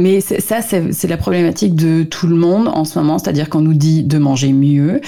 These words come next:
euh, et, et dans le même temps, là, quand on, on se dit, bah oui, mais non, mais si, si je,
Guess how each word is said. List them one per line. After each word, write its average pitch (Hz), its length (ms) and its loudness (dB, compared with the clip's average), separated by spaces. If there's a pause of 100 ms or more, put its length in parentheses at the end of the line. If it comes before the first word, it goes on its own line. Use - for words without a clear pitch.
(380)
euh, 151 920 -2
et, 196 560 0
et 156 60 2
dans 147 100 0
le 147 60 2
même 147 160 0
temps, 175 220 0
là, 170 200 -2
quand 165 160 -6
on, 147 240 -2
on 147 160 0
se 143 60 -2
dit, 156 80 0
bah 135 120 0
oui, 139 100 2
mais 131 100 2
non, 135 80 -2
mais 143 140 -2
si, 160 240 -4
si - 240 -4
je, 147 100 2